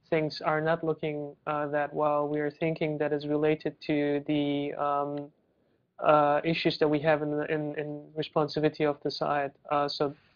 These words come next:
currently there are some performance issues on the site. It's the highest priority for our developers working together with the web ops,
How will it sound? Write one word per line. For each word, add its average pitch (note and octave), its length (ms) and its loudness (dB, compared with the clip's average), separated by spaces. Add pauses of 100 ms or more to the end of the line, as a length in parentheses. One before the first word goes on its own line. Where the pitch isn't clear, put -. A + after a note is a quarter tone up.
(260)
currently D3+ 520 2 (380)
there D#3 80 6
are D3+ 40 6
some D3+ 140 0
performance D3 540 0
issues D3+ 300 -6
on D3 80 -8
the C3+ 100 -10 (120)
site. D3 300 -8 (500)
It's D3+ 180 0
the D#3+ 100 0
highest E3 320 6
priority F3 560 2
for F3 160 0
our D3 120 2
developers E3 680 -2 (100)
working D3+ 300 -2
together D3+ 260 -2
with D3 140 -2
the C#3+ 360 -2
web D3+ 240 0
ops, F#3 400 0